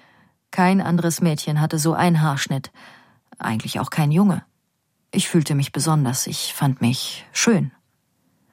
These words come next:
Ich hatte das Gefühl, von einem Zauberstab berührt worden zu sein. Ich glaube, der Haarschnitt half mir, meine Identität zu stärken. Ich wollte nicht auf ein Mädchen reduziert werden. Ich wollte aber auch kein Junge sein.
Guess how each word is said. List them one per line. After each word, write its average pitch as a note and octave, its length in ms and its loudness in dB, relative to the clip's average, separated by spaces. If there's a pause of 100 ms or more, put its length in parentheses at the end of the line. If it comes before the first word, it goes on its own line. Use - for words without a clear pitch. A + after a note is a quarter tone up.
(460)
Ich F3+ 180 2
hatte G#3 160 4
das G3+ 160 2
Gefühl, G3 400 2
von G#3+ 160 2
einem F3 300 4
Zauberstab F#3 600 0
berührt D3+ 400 -4
worden C#3+ 220 -2
zu - 120 -4
sein. D3 360 2 (800)
Ich F#3+ 120 2
glaube, E3 280 2
der F3 180 2
Haarschnitt F3+ 440 0
half A3 280 2
mir, E3 140 4
meine D#3 220 2
Identität D3+ 600 0
zu - 120 -6
stärken. C3+ 560 -6 (920)
Ich - 200 -4
wollte G3+ 260 0
nicht G3 380 2
auf F#3 120 -6
ein F3 160 2
Mädchen F3 380 0
reduziert F#3+ 600 0
werden. D3+ 360 0 (880)
Ich D#3+ 120 -6
wollte E3+ 240 2
aber D3+ 160 2
auch D3+ 120 -2
kein F3 180 2
Junge G#3 260 6
sein. C#3 440 -4